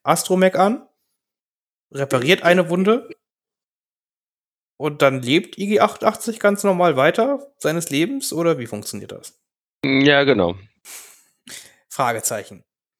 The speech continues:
Speaker 1: Oder, äh, weil er einmal schon fünf Wunden gesuffert hat in der Runde, egal was du tust, stirbt er einfach am Ende der Runde, weil er hat schon seine Wun-, seine Wunden gesuffert und muss deswegen sterben am Ende der Runde.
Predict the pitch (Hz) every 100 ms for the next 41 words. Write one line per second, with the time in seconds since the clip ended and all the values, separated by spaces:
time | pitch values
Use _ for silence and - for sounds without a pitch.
0 | _ _ _ 135 160 185 185 - 143 139
1 | 147 - _ _ _ _ _ _ _ _
2 | _ _ _ - 147 151 143 160 165 160
3 | - 151 - 143 151 156 139 135 131 165
4 | 175 202 208 202 - - 180 185 175 196
5 | 208 196 - _ _ 143 143 143 156 151
6 | 147 - 190 208 - - 151 147 120 110
7 | 104 107 104 107 110 110 120 139 120 113
8 | 127 147 - _ _ _ _ _ _ _
9 | _ 120 139 135 - 135 139 139 135 131
10 | 127 139 143 139 _ _ - 127 131 139
11 | 127 127 - 104 - - - 117 - 127
12 | - 113 110 110 - 107 95 92 95 92
13 | 92 90 -